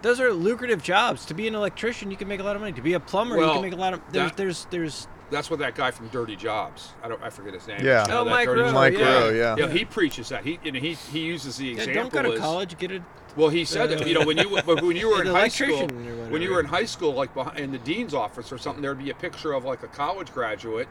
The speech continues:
Speaker 1: Hmm.
Speaker 2: and then there'd be a picture of, you know, a, a grease monkey, basically, and it would go, you know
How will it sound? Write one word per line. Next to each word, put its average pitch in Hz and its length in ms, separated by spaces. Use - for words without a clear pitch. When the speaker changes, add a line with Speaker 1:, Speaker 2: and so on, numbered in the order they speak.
Speaker 1:
Hmm. 135 480
Speaker 2:
and 147 60
then 160 120
there'd 147 160
be 143 120
a 135 40
picture 156 380
of, 123 120
you 151 60
know, 127 160
a, 120 260
a - 20
grease 127 400
monkey, 120 340
basically, 120 540
and 123 120
it - 20
would 127 140
go, 131 140
you 135 140
know 113 220